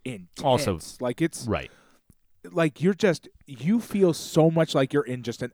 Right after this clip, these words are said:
Speaker 1: absolute, like, wild-ass party the entire, you're like, there's just
Speaker 2: Right.
Speaker 1: shit happening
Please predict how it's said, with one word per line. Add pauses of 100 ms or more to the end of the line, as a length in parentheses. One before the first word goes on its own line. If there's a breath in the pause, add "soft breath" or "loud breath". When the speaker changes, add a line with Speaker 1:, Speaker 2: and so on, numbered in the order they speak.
Speaker 1:
absolute,
like,
wild-ass
party
the
entire,
you're
like, (680 soft breath)
there's
just
Speaker 2:
Right.
Speaker 1:
shit
happening